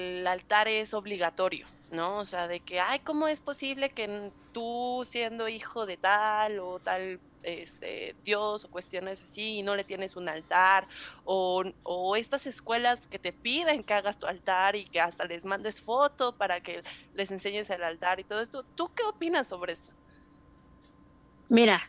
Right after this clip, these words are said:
Speaker 2: sinceramente y con todo respeto a estas personas, sí se me hace muy charlatán que les hagan eso, porque desde tiempos muy antiguos no era obligatorio,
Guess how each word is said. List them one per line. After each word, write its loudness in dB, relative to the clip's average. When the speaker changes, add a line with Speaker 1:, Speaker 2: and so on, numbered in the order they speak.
Speaker 2:
sinceramente 8
y 4
con 6
todo 8
respeto 6
a 6
estas 0
personas, 0
sí -2
se 0
me 2
hace 2
muy 4
charlatán 0
que 4
les 2
hagan 2
eso, -2
porque 6
desde 4
tiempos 4
muy 4
antiguos 2
no 0
era 4
obligatorio, 2